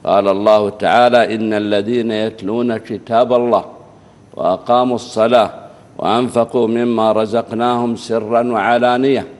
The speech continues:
يرجون تجارة لن تبور ليوفيهم أجورهم ويزيدهم من فضله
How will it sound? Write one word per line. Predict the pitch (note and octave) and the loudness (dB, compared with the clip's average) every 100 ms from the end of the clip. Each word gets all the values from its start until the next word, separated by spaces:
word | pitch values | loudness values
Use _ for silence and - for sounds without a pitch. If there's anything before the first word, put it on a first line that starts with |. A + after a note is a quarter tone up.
| - - _ - | -20 -20 _ -4
يرجون | G2+ A2 G#2+ F2 A#2+ A#2 G2 E2+ E2+ | 0 2 0 -2 -2 0 -2 -4 -6
تجارة | G2+ G#2 G#2 A#2+ A#2 G#2 G#2 - G2+ | -6 -4 2 4 4 4 0 0 -2
لن | G2 G#2+ B2 B2+ | 0 2 0 0
تبور | B2+ A#2 A2 B2 C3 C3+ - - - - - - | 0 0 2 4 4 4 -2 -14 -20 -20 -18 -6
ليوفيهم | A#2 A#2 A#2 A#2 - - C3+ A#2+ A2+ G#2+ G2 G#2+ | -2 0 0 0 -2 -2 0 0 -2 -4 -4 -4
أجورهم | A#2 C3+ C3+ B2 B2 C3 C3 - | -2 0 2 2 0 -2 -4 -4
ويزيدهم | G#2 G#2+ G#2+ A#2+ B2+ A2+ G#2+ G#2 | -4 -4 -4 -4 -2 -2 -2 -4
من | G#2+ G#2+ | -4 -4
فضله | A2+ B2 C3 C#3 | 2 2 4 4